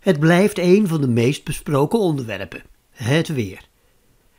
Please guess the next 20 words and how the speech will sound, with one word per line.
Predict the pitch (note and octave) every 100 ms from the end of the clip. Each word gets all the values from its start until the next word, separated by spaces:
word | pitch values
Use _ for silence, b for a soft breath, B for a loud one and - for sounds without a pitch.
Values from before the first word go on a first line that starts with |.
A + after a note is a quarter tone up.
| _
Er | F3+
zijn | D#3 C3+
genoeg | C#3 D3+ A#2
websites | C3 C3+ - F2+ F#2 -
waarop | A#2 A2+
je | C3
kunt | D3+ A2+
controleren | C#3 B2 C3 B2 D3 A#2+ B2
of | A#2 G#2+
het | B2 A2+
een | G#2+ F#2+
dag | G#2+ -
wordt | A2 G#2
om | C3+ G2
er | G2+
lekker | G#2 A2
op | A2+
uit | D3+ D3+
te | D3+
trekken | C#3 C3+ B2